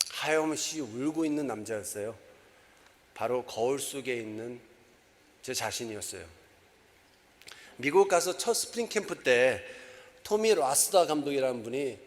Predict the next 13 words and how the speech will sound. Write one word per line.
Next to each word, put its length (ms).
제 180
방에 280
찾아와서 460
이런 200
말씀을 380
해주셨어요. 580
"너는 320
매일 380
아침에, 580
그리고 340
매일 320
자기 360
전에 440